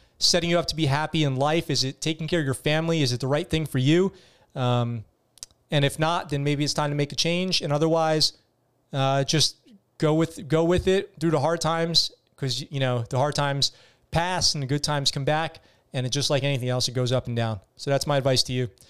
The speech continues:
is always be thinking about your life after the military. That's one thing I would tell anybody. As someone who was all diehard in the military, it's all I cared about when I was in. Um, I cared about nothing except for the military when I was in it.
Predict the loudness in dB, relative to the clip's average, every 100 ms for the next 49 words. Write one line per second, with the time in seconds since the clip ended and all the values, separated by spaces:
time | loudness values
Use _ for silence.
0 | -20 -4 0 4 4 2 0 -2 -2 0
1 | 0 2 2 2 0 -2 -2 0 2 0
2 | 0 -4 _ _ _ _ _ _ _ _
3 | -4 0 2 2 2 2 2 0 0 0
4 | -2 -4 -20 -20 -4 -2 2 2 2 -2
5 | -2 -4 -4 -8 _ _ _ 0 2 2
6 | 0 -2 _ _ -4 0 2 0 -4 -2
7 | -2 0 0 0 0 0 -2 -2 0 2
8 | 2 2 2 2 2 0 2 0 2 0
9 | 0 2 2 2 0 -4 _ _ _ -4
10 | 0 0 0 -2 -2 0 2 2 0 -2
11 | -2 -2 0 -2 -2 -2 0 0 -2 0
12 | 0 2 0 2 2 2 2 0 -4